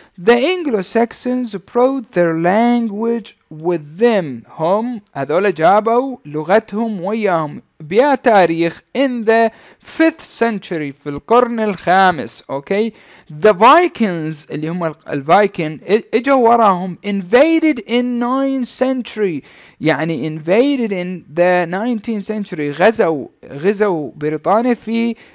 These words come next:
القرن التاسع and brought more words، وجابوا كلماتهم وياهم. مثل العراق، يعني من كان العراق،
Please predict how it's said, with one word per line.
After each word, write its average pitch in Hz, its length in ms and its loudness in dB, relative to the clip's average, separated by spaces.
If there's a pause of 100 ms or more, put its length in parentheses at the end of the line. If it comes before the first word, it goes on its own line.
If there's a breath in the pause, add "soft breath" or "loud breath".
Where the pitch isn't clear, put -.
(120 soft breath)
القرن 226 600 2
التاسع 220 640 2 (220)
and 135 260 -8 (160)
brought 156 360 -8
more 190 320 -10
words، 180 480 -4 (120)
وجابوا 147 540 0
كلماتهم 143 880 -8 (180)
وياهم. 127 600 -4 (300 soft breath)
مثل 339 180 -6
العراق، 117 560 0
يعني 131 440 -8
من 135 220 -12
كان 160 480 -2 (360 soft breath)
العراق، 143 640 4